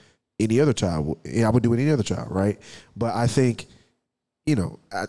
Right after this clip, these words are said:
it, when you get married, I think then things become a lot more clear. It's less black and white, and that's the tough part with, like, dating somebody with a child is, like, you essentially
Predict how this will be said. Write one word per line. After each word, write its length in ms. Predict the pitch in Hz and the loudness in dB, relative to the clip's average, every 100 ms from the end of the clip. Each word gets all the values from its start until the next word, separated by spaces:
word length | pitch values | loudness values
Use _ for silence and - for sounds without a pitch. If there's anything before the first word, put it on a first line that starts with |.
| - | -8
it, 140 | 117 120 | -4 2
when 180 | 147 | 2
you 120 | 170 160 | 4 4
get 200 | 139 101 | 4 2
married, 380 | 110 120 117 | 2 4 4
I 120 | 110 107 | 2 0
think 280 | 127 104 | -2 -2
then 200 | 101 113 | 0 0
things 340 | 104 110 98 92 | 0 -2 -4 -8
become 360 | 95 101 110 | -8 -4 -2
a 120 | 95 90 | -2 -4
lot 340 | 87 101 - | -2 -4 -4
more 240 | 90 87 87 | -2 -2 -2
clear. 500 | - - 95 71 - _ _ _ - | -6 -4 -4 -6 -16 _ _ _ -6
It's 220 | 123 104 | -4 0
less 260 | 117 117 | 2 2
black 320 | 101 104 110 110 | 0 -2 0 0
and 100 | 98 | 2
white, 300 | 104 110 104 - - - - | 2 2 -2 -10 -20 -8 -2
and 260 | 127 117 | -2 0
that's 280 | 113 127 - | -2 -2 -6
the 160 | 117 110 | -8 -8
tough 340 | - 160 165 | -4 -4 -2
part 240 | - 120 | -2 -2
with, 240 | 101 113 113 | -2 -4 -4
like, 180 | 107 92 | -8 -2
dating 200 | 110 135 | 0 2
somebody 240 | 120 107 | 2 4
with 140 | 101 98 | 4 4
a 40 | |
child 360 | - 120 147 101 | 4 2 4 2
is, 120 | 92 | 2
like, 280 | 92 85 - - _ _ _ _ _ _ _ _ _ | 0 0 -6 -20 _ _ _ _ _ _ _ _ _
you 220 | 117 135 | 2 6
essentially 960 | 127 - - 139 147 - 113 104 98 98 | 6 2 0 0 0 2 2 4 2 0